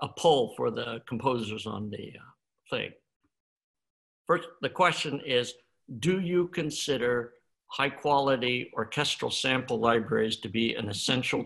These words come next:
tool of your craft? And regardless of whether you, how you answer that one, the second part is,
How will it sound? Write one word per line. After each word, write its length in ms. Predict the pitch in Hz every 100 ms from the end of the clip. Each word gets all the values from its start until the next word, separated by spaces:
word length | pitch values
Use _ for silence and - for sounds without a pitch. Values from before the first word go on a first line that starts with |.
| -
tool 440 | 180 127 110 123
of 180 | - 107
your 80 | 131
craft? 580 | - 123 98 127 - - - _ _ _ _ _ _ _ _ _ _ _
And 520 | 131 117 117 113 110 107 - _ _ _ _ _ _ _ -
regardless 560 | 147 160 190 175 165 160
of 160 | 135
whether 240 | 151 143 143
you, 760 | 139 139 135 131 131 131 - _ _ _ _ _ _
how 160 | - 139
you 220 | 135 127
answer 280 | 131 123 117
that 260 | 101 - -
one, 240 | 117 110
the 100 | -
second 420 | - 131 120 113
part 360 | - 110 113 -
is, 260 | 117 104